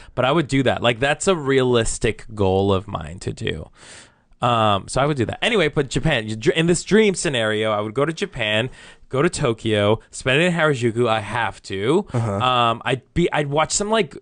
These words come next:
Speaker 1: Japanese wrestling 'cause I've always wanted to see Jap-, Japanese wrestling live. Um, not sumo, but Japanese wrestling.
Speaker 2: Mm-hmm.
Speaker 1: And, um, I would do, I would do temple stuff. I would go to temples, and then I would see some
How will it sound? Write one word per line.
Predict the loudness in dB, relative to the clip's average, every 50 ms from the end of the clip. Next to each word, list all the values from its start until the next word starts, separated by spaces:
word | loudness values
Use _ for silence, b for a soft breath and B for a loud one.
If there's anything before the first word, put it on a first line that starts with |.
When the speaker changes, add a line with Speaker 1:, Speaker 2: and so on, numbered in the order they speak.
| -18 -6 -2
Speaker 1:
Japanese | 0 0 0 0 -2 -2 -2 0 0 0
wrestling | 0 0 0 0 0 0 2 0 0 -2
'cause | -4 -2 -2
I've | -2 -2 -2 -6 -12 -20 _ _ _
always | 0 0 2 4 2 2 2
wanted | 0 0 0 -2 -4
to | -4 -4
see | -4 -4
Jap-, | -2 0 0 0 0 -4 -6 -8 -6 -2
Japanese | -2 0 0 0 0 0 0
wrestling | -2 -2 -2 -2 -2 -2 0
live. | 0 2 2 2 0 0 B B B B B B B B _ -2
Um, | 0 2 2 2 2 2 0 -2 -4
not | -4 -2 -2 -4 -2
sumo, | 0 0 2 2 4 4 2 2 0
but | -2 -6 -4
Japanese | -2 0 0 0 0 -2 -4 -2 0 2 2 2 2 0 -2 -6 -8 -4
wrestling. | -2 -2 0 0 -2 -4 -4 -2 0 0 2 0
Speaker 2:
Mm-hmm. | 0 -2 -4 B B B B B -8 -4
Speaker 1:
And, | -2 0 0 0 0 0 -2 -4 -6 -8 -12 -8 -4 -2
um, | 0 0 0 0 0
I | 0 2
would | 2 2 2
do, | 2 0 2 0 0 -2 -6 -12 _ _ -2
I | 0 2
would | 2 2 0 -2 -4 _ _
do | -2 -2
temple | 0 0 0 -2 0 0 0 0
stuff. | -2 0 0 2 2 2 2 2
I | 0
would | -2 0 0
go | 0 0
to | 0
temples, | 0 -2 -2 -2 0 0 2 2 2 2 0 -2 -6 B B B B B B -8
and | -4 -2 0
then | 0 2
I | 2
would | 2 0 0 0
see | -2
some | -4 -2 -2 0 -2 -2 -4